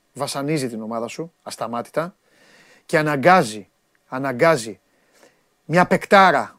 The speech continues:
όπως ο Λιβάη Γκαρσία να αποφασίσει να πάρει όλο το ρίσκο της γης και να στείλει το πέναλτι εκεί που το έστειλε. Ο Πασχαλάκης είναι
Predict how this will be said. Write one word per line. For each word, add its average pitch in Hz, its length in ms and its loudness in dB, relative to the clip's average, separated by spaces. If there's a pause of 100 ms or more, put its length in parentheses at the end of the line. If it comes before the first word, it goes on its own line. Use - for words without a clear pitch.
όπως 156 280 -2
ο 170 40 0
Λιβάη 139 280 2
Γκαρσία 160 600 -2 (1080)
να 151 140 -2
αποφασίσει 180 960 0
να 139 200 -4
πάρει 160 460 2
όλο 220 400 8
το 160 140 4
ρίσκο 165 280 2
της 123 180 -6
γης 175 420 -2 (720)
και 175 120 -2
να 156 100 -4
στείλει 190 280 4
το 151 120 2
πέναλτι 185 340 2
εκεί 175 160 0
που 170 80 -2
το 165 100 2
έστειλε. 117 360 -2 (2250)
Ο 135 80 -6
Πασχαλάκης 170 760 -2 (1040)
είναι 185 460 0